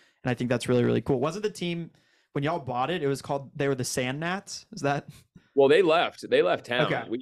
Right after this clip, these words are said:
Speaker 2: actually started an expansion team. So there was, like, ninety years of minor league baseball here, but they never could draw fans. And so we came in as an expansion team. And yeah, we showed up and the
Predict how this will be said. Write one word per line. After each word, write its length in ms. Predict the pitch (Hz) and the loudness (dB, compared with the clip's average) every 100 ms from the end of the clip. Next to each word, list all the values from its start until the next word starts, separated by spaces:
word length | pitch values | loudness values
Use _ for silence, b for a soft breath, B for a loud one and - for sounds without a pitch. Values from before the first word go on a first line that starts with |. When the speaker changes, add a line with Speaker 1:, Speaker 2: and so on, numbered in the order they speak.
| 135 | -8
Speaker 2:
actually 200 | - 113 | -10 -10
started 260 | 107 110 104 | -4 -2 -2
an 80 | 98 | -6
expansion 560 | - 110 110 110 85 | -8 -6 -4 -4 -10
team. 240 | 85 82 82 | -12 -12 -8
So 100 | 113 | -2
there 120 | 165 | 0
was, 100 | 127 | 2
like, 300 | 104 - - | -2 -4 -6
ninety 340 | 104 127 117 | -2 -2 -2
years 380 | 104 110 107 92 | -2 0 0 -2
of 60 | 92 | -6
minor 280 | 92 95 | -6 -6
league 160 | 95 85 | -6 -4
baseball 360 | 92 95 92 87 | -4 -4 -6 -6
here, 140 | 85 | -6
but 120 | 82 | -6
they 100 | 87 | -8
never 560 | 90 95 101 95 90 - - | -6 -4 0 0 -2 -8 -16
could 180 | 87 | -16
draw 280 | 80 95 90 | -6 -4 -4
fans. 560 | - 92 104 85 82 - b b - | -4 -6 -6 -8 -14 -20 b b -10
And 200 | 85 90 | -8 -8
so 440 | - 101 92 92 | -4 -2 0 0
we 180 | 90 107 | -2 -4
came 260 | 104 104 101 | -4 -4 -2
in 140 | 98 | -4
as 140 | 95 90 | -4 -8
an 80 | |
expansion 680 | 85 - - 101 113 104 87 | -10 -10 -4 -2 -2 -6 -10
team. 380 | 87 87 87 85 _ _ _ - | -8 -8 -8 -10 _ _ _ -8
And 320 | 87 85 82 | -6 -6 -2
yeah, 320 | 95 95 90 | -2 0 -2
we 160 | 87 95 | -4 -6
showed 240 | - 104 | -2 0
up 140 | 101 98 | 0 -2
and 100 | |
the 80 | 92 | -6